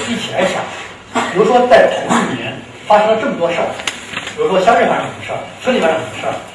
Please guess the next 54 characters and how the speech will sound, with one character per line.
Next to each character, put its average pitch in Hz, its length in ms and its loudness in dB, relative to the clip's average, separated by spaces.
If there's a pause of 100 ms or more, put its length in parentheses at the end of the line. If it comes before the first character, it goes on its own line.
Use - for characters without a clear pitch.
(160)
市 - 160 -4
里 127 240 -4
发 135 80 2
生 139 80 2
什 - 80 -4
么 - 80 -10
事 - 80 -6
儿， - 80 -6
是 - 0 -
吧？ 180 320 2
对 160 80 -8
于 156 80 -4 (240)
中 180 160 -4
央 196 80 6
这 190 80 2
边 - 160 -2
发 135 80 -2
生 113 80 -6
什 - 0 -
么 - 80 -10
事 - 80 -6
儿， - 80 -6 (560)
他 277 160 2
们 285 80 0
之 247 80 -2
间 277 160 4
有 - 160 0
没 254 80 -4
有 247 80 -2
一 254 80 -4
定 - 80 -8
的 - 80 -12
关 269 80 -8 (160)
系？ - 80 -14 (680)
关 262 160 6
系 277 60 2 (100)
在 285 160 0
哪？ - 160 -4 (1500)
你 277 160 0
解 - 180 0
释 233 120 -6
这 269 40 -4
个 226 140 4
关 214 240 6
系， - 80 -6 (540)
有 - 100 -8
没 - 80 2
有 - 80 4
什 - 80 0
么 185 160 -4
东 254 80 -6
西 262 80 -6
来 262 140 2
解 - 100 -6